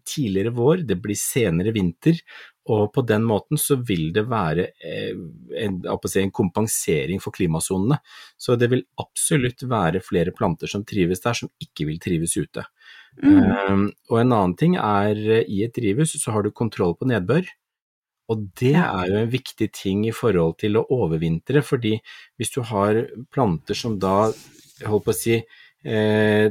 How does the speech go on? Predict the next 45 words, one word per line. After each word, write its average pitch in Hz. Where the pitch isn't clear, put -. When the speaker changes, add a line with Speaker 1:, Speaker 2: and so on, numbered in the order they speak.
Speaker 1:
tåler 101
kulda, 165
men 202
ikke 123
tåler 101
fuktigheten, 160
så 294
vil 262
Speaker 2:
Mm. 277
Speaker 1:
du 302
kunne 117
putte 127
de 110
inn 101
i 110
drivhuset, 110
for 131
eksempel 117
noen 104
kaktuser. -
Så 135
det 131
er 113
jo 156
no-, 151
flere 113
kaktuser 113
som 117
tåler 117
minusgrader, 95
det 165
er 139
jo 127
kaktuser -
som 143
tåler 104
minus 98
tredve 95
grader. 107
Speaker 2:
Ja, 262
helt 113
Speaker 1:
Eh, 120
Speaker 2:
vilt. 117
Speaker 1:
men 117
de 127